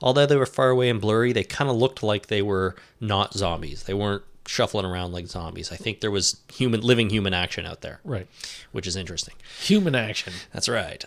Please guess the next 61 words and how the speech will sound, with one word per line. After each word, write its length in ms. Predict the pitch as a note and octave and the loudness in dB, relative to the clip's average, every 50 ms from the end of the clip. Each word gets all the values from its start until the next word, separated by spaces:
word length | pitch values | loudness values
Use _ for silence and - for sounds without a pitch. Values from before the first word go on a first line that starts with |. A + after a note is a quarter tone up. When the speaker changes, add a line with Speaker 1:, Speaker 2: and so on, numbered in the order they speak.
| - - | -8 -2
Speaker 1:
So 880 | - - - D3+ C#3+ C3+ C3 C3 B2+ B2+ B2+ B2 B2+ B2 B2 B2 B2 | 2 4 8 10 10 10 10 10 8 8 6 6 6 6 6 6 4
we 160 | B2 B2 C3+ C3+ | 4 6 6 6
also 240 | C#3+ C3+ - - | 8 6 6 4
see 160 | - - C3 - | 2 2 0 0
Carl 440 | - - - - D3 D3+ D3 D3+ | -2 0 4 6 8 8 8 8
getting 260 | C#3+ C3+ B2+ A#2+ G#2+ G2 | 6 4 2 2 0 -4
attacked 440 | - - - C3+ A#2 A#2 - - | -4 -4 -2 -2 -2 -2 -2 -2
by 100 | - F2+ | -4 -2
a 100 | F2 E2+ | -2 -2
walker. 640 | E2 F2+ G2+ A#2 B2+ B2+ - - B2+ B2 B2 B2 - - | 0 2 4 4 4 4 4 2 2 2 2 0 -2 -4
Looks 220 | A#2 A2+ - - | -6 -4 -2 0
like 140 | A#2 G#2+ - | 0 0 0
he's 160 | A#2+ G#2+ G#2 | -2 -2 0
in 100 | A2+ A2 | 0 0
the 80 | G#2 F#2+ | 0 0
woods 320 | G2 G#2+ A2 A2+ A2 G2+ | 2 2 2 2 0 0
by 140 | - G#2+ G2+ | 0 0 0
the 100 | F#2+ F#2+ | 0 0
river 460 | F#2+ B2 D#3 F3 D#3+ C3+ A#2 A2 A2 | 2 4 4 4 6 4 4 4 4
where 240 | A2+ A#2 G#2 G2 F#2+ | 2 0 0 0 0
Daryl 360 | F#2 F2+ G2+ G2+ G2+ G2 F#2 - | 0 0 2 2 2 2 2 0
saw 280 | - - G2+ F#2 F#2 | 0 0 2 0 0
Merle, 480 | F2 F2 F2 F2+ F#2 E2+ D2+ - - - _ - | 0 -2 -2 -2 -2 -2 -4 -6 -12 -16 _ -10
to 80 | - F2+ | -6 -6
me, 280 | F2+ E2+ D#2 D#2 - - | -6 -6 -6 -8 -12 -10
Speaker 2:
Mm. 40 | - F2+ | -10 -8
Speaker 1:
anyways. 380 | F2 D#2+ D2 - - - - | -8 -8 -10 -12 -12 -10 -6
Speaker 2:
Yeah. 140 | A2+ G#2+ B2 - _ - - | -6 -6 -6 -8 _ -12 -8
Speaker 1:
I 100 | E2 F#2 | -6 -4
don't 120 | F#2+ F2+ | -4 -4
know. 120 | E2+ E2+ - - | -4 -4 -2 0
I 60 | G2 | 2
don't 80 | A2 A2 | 2 2
know 60 | G#2+ | 4
what 140 | G#2 A2 G#2+ | 4 4 2
he's 120 | A#2 G#2 | 2 2
doing 220 | G2+ A#2 G#2+ G#2 G#2+ | 2 2 2 2 0
out 120 | G#2 - | 0 0
there 120 | - G2 F2 | 0 -2 0
by 120 | F#2 F2 | -2 -4
himself, 580 | F2 E2+ - - - A2 G#2+ C3 E3 - - - - | -4 -4 -2 0 2 2 2 2 0 -4 -8 -10 -6
but 280 | - F2 F2 E2 - - _ _ _ _ _ - - | -4 -2 -2 -4 -6 -10 _ _ _ _ _ -18 -10
kinda 220 | - - F2+ F2 F2 | -6 -6 -4 -4 -4
looked 200 | F2 E2+ - - | -8 -8 -10 -12
like 140 | - - - | -12 -12 -14
it. 80 | - - - - - - - - _ _ _ _ _ - - - - - - - - - - - - | -18 -20 -20 -20 -20 -20 -20 -20 _ _ _ _ _ -16 -14 -14 -14 -14 -16 -18 -20 -20 -12 -2 2
And 80 | B2 | 4
that 100 | C#3 F3+ | 4 6
was 120 | G3+ D#3 C#3+ | 6 6 8
really 180 | E3+ E3 D3+ D3 | 8 10 10 10
the 120 | C3+ C3+ | 8 6
only 180 | C3+ C3+ C3 A2+ | 6 4 2 2
two 260 | - - B2+ B2 A#2 | 2 2 4 4 4
different 340 | G#2 A2+ G#2+ - A#2+ G#2+ - | 4 2 0 0 -2 -2 -2
scenes 340 | - - A2+ G#2+ G#2 F#2+ | 0 0 0 0 0 0
I 60 | G2 F2+ | 0 -2
pulled 340 | - - - A#2 G2+ F#2+ G2 | -2 -4 -6 -6 -4 -2 0
out 160 | F#2+ F#2+ F#2 | 0 0 0
of 180 | F2 E2 E2 E2 | -2 -6 -6 -6
that 260 | F2 E2+ E2+ - C2 | -4 -4 -4 -6 -8
one. 220 | D#2 - - - | -12 -14 -16 -18